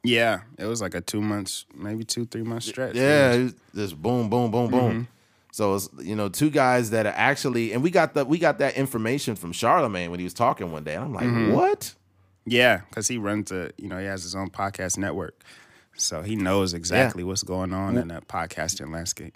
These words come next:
Speaker 2: What's crazy too, the reason why we don't, why the imposter syndrome, as far as we're concerned, kinda is starting to, uh,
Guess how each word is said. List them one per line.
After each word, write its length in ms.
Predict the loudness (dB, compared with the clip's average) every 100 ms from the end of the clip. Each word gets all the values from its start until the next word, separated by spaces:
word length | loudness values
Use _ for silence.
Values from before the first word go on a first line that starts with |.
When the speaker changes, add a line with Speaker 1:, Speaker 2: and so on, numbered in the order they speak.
| 0
Speaker 2:
What's 200 | 0 4
crazy 380 | 6 6 4
too, 200 | 4 6
the 100 | 6
reason 260 | 6 6 4
why 180 | 4 4
we 120 | 4
don't, 300 | 4 2 0 -2
why 360 | 4 4 4 -2
the 120 | -2 0
imposter 480 | 2 4 4 2
syndrome, 480 | -2 -2 0 0 -2 -4
as 140 | -2
far 200 | 2 2
as 100 | 2
we're 200 | 0 -2
concerned, 440 | -4 -4 -4 -4
kinda 240 | -2 -2 -2
is 260 | -4 -8
starting 380 | -12 -2 -2 -2
to, 260 | -6 -10 -10 _ _ _ _ -6
uh, 380 | -2 0 -2